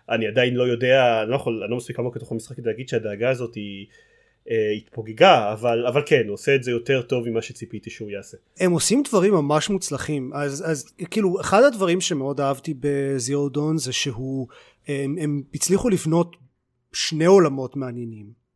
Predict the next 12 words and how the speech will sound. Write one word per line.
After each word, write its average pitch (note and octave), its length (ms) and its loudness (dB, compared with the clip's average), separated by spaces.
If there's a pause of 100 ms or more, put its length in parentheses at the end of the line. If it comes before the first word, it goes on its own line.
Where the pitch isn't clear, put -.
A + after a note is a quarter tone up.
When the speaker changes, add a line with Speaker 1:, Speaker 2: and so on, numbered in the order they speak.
(220)
Speaker 2:
גם D#3 260 2
העבר D3+ 1000 4 (120)
כביכול C3+ 460 -4
של C#3 160 -4
האפוקליפסה, C#3 800 -2 (680)
וגם D#3 600 2
ההווה C#3 580 0
של C#3+ 160 -4
המשחק, A#2 400 -8
שהוא B2 300 -8
העתיד A#2+ 400 -10
הרחוק. B2 460 -8